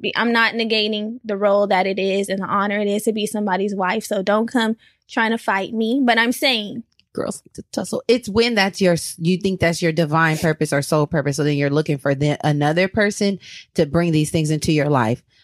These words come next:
Speaker 2: Like the women who, no tea, no shade, but they're like, "I really wanna be a mom.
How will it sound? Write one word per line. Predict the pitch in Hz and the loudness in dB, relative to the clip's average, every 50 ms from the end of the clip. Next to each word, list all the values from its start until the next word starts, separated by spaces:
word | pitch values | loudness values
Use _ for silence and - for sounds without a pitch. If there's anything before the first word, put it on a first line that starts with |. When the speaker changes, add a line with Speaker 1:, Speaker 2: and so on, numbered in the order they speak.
| _ - | _ -2
Speaker 2:
Like | 156 160 180 180 - | 0 2 2 2 2
the | 196 175 | 0 0
women | 165 160 165 170 175 170 170 175 | 2 2 0 2 2 2 2 2
who, | 175 175 165 165 160 156 151 151 151 151 151 - _ _ _ _ - | 2 4 4 4 4 2 2 0 0 -2 -6 -10 _ _ _ _ -4
no | 151 156 | -2 -2
tea, | 156 - 196 170 | 0 0 0 0
no | 156 143 | 2 0
shade, | 143 - - 139 127 117 113 131 | 0 0 2 2 2 2 2 0
but | 139 127 | 0 2
they're | - 143 143 | 2 2 2
like, | 139 131 120 127 123 - - | 4 2 2 0 -2 -2 -2
"I | 143 135 | 0 0
really | 135 135 143 135 135 | 2 2 2 2 2
wanna | 127 127 123 | 2 0 0
be | 120 127 127 | 0 0 0
a | 120 | 0
mom. | 123 117 110 104 104 107 127 | 0 0 -2 -2 -2 -4 -6